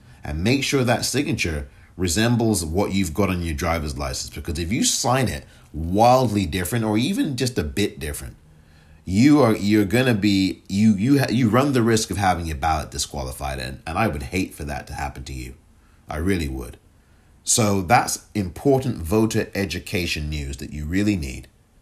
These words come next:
for those of you voting by mail. Be careful with that.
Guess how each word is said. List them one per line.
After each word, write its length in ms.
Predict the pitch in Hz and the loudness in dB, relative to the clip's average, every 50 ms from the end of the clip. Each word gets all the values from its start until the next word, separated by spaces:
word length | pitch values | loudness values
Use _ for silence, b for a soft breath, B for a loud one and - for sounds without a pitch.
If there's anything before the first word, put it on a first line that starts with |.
| _ _ _ _ _ _ _ _ | _ _ _ _ _ _ _ _
for 120 | - 90 | -6 -4
those 260 | 80 98 98 95 80 | -2 0 0 0 -2
of 60 | 82 82 | -2 -4
you 160 | 87 90 82 | -4 -4 -4
voting 400 | 71 85 85 80 73 78 76 69 | -4 -4 -4 -4 -4 -6 -6 -6
by 160 | 69 73 73 | -6 -6 -6
mail. 340 | 71 67 62 55 - - - _ _ _ _ _ _ _ _ _ _ _ _ | -8 -8 -10 -12 -14 -18 -20 _ _ _ _ _ _ _ _ _ _ _ _
Be 160 | - 110 123 | 0 0 0
careful 440 | 123 - - 127 117 110 - - 82 | 0 0 2 2 4 2 2 0 -4
with 200 | 71 73 71 - | -4 -6 -8 -6
that. 260 | - 67 64 - - | -8 -8 -8 -8 -12